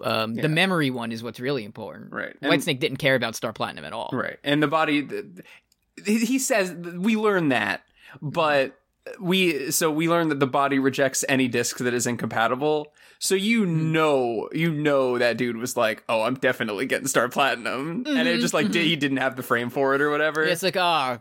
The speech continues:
Speaker 1: I learned something about my
Speaker 2: "Oh,
Speaker 1: ability
Speaker 2: this disc
Speaker 1: today."
Speaker 2: doesn't work. It's scratched. I'm
Speaker 1: Yeah,
Speaker 2: just gonna
Speaker 1: this
Speaker 2: leave it in
Speaker 1: one's
Speaker 2: the
Speaker 1: all s-,
Speaker 2: tire."
Speaker 1: yeah, it's, it's scratched up. May I have a refund, please? My disc is scratched.
Speaker 2: Yeah. <laughs>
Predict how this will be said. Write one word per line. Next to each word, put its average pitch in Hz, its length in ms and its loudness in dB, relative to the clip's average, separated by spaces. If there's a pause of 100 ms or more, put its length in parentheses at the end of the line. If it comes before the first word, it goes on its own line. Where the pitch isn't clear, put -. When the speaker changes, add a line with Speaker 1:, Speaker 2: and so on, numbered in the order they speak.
Speaker 1:
I 143 160 2
learned 147 400 0
something 127 340 -6
about 127 280 -2
my 143 140 0 (100)
Speaker 2:
"Oh, 190 200 2
Speaker 1:
ability 165 80 -6
Speaker 2:
this 220 200 0
disc 269 180 2
Speaker 1:
today." - 80 2
Speaker 2:
doesn't 175 340 0
work. 139 300 0
It's - 160 -4
scratched. 135 640 0
I'm 143 100 2
Speaker 1:
Yeah, 151 60 0
Speaker 2:
just - 120 -2
gonna 151 100 2
Speaker 1:
this - 40 0
Speaker 2:
leave 139 120 0
it 139 40 0
in - 40 0
Speaker 1:
one's - 140 0
Speaker 2:
the 220 80 0
Speaker 1:
all 127 80 2
s-, 127 140 0
Speaker 2:
tire." 120 100 0
Speaker 1:
yeah, 202 140 2
it's, - 340 -8
it's 175 200 -8
scratched 180 440 -4
up. 170 180 0
May 139 160 -2
I 131 40 0
have 147 180 0
a 139 80 0
refund, 139 580 -2
please? 113 340 -6
My 123 140 -4
disc 139 340 0
is 117 140 -4
scratched. 110 460 -8
Speaker 2:
Yeah. 123 420 2 (300)
<laughs> - 560 -6